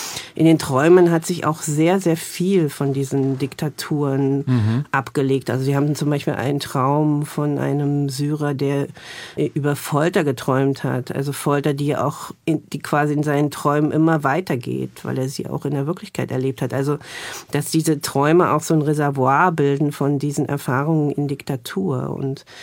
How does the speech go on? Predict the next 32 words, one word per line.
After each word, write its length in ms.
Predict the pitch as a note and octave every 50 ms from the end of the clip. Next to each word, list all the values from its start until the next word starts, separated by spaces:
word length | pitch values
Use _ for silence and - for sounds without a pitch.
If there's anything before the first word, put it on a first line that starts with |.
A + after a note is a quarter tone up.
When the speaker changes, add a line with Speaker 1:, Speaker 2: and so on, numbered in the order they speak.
| - - - - -
Speaker 1:
das 140 | - C3 D3
ist 80 | D#3 D#3
natürlich 380 | E3 D#3 D3+ - D#3 D3 -
etwas, 300 | - C#3 - D3+ D3+ -
was 160 | D#3 C#3+ - -
in 120 | B2+ D3+
der 100 | D3+ C#3+
Gegenwart 580 | C3+ C3+ C3+ D3 D#3+ D#3+ D#3 D3 C#3+ D3+ D#3+ -
auch 200 | C#3+ D3+ D#3+ -
immer, 480 | - D3 D3 D3 D3 C#3+ C#3+ C#3+ C#3+ - - - - - - - - - - - -
immer 220 | D3 D3 D3+ D3+
ganz 340 | C#3 D3+ C#3+ D3 D3+ - - _ _ _ -
dann 360 | D#3 E3+ F3 E3 D#3 D#3 - _ _ _ -
doch 320 | D3+ D3+ D3+ F3 F#3 -
leider 460 | G#3+ D#3+ C#3+ C#3 D3+ D3+ E3+ E3 D#3
wieder 200 | D3 D#3 E3 D#3+
sehr 260 | D3+ D3+ D3 C3+ - -
aktuell 480 | C#3 - - - D#3+ - - - -
ist, 360 | - B2 A#2 C3 - - -
wenn 120 | - C3 C3+
man 160 | C3 C3 C3+
sich 200 | C#3 C#3 C#3 -
so 140 | - B2+ C3+
die 140 | C#3+ C3+ -
Autokratien 920 | C3+ C3+ - - B2+ - - - C3+ C3+ - - - C#3+ D3 C#3+ C#3+ C#3+
und 140 | C#3 C3+ C#3+
Diktaturen 540 | - C3+ - - C#3 C3+ - - D3+ D3+ D3+
um 160 | D3 D3 C#3
uns 160 | C#3+ C#3+ C#3
herum 300 | - C#3 C#3+ C#3+ C#3 -
anguckt. 960 | - - F3+ F3 D#3 C3+ C3 - - - - - - D3+ C#3+ - - - -
Und, 380 | B2+ - - C#3+ C#3+ C#3 -